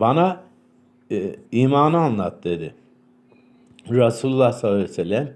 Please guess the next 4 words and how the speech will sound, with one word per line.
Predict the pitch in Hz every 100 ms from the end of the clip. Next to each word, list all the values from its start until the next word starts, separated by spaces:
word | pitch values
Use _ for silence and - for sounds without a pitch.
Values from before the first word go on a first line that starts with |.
| -
"İman | 104 104 104 131 127
Allah'a, | 110 101 90 87 98 131 - 95
ahiret | 95 101 98 -
gününe, | 85 80 95 127